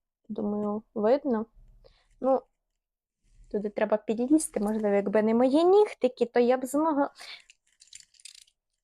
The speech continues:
Щас. Я сподіваюся, що я там нічого не поцарапаю. Опа! Підділи. І,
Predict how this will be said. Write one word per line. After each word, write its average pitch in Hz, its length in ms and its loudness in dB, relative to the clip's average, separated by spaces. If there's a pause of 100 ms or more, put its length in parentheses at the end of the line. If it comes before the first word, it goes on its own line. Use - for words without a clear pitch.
(300)
Щас. - 240 -12 (680)
Я 240 100 4
сподіваюся, 240 680 2
що - 180 -2
я 214 120 4
там 220 160 0
нічого 220 360 0
не 214 140 -2 (1000)
поцарапаю. 370 1000 2 (800)
Опа! 196 460 0 (840)
Підділи. 220 600 2 (460)
І, 330 380 6